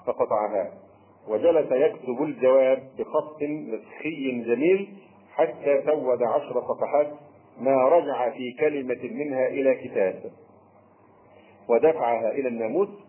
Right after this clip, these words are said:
ودفع إليه عنوان منزله وذهب. فلما حملها الناموس إلى شيخ الإسلام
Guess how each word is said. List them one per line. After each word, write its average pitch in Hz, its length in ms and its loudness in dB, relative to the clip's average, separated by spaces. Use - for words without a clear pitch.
ودفع 147 760 2
إليه 127 320 -2
عنوان 123 400 0
منزله 135 720 -2
وذهب. 110 340 2
فلما 135 380 2
حملها 131 440 2
الناموس 117 440 0
إلى 123 280 0
شيخ 139 220 -2
الإسلام 123 580 0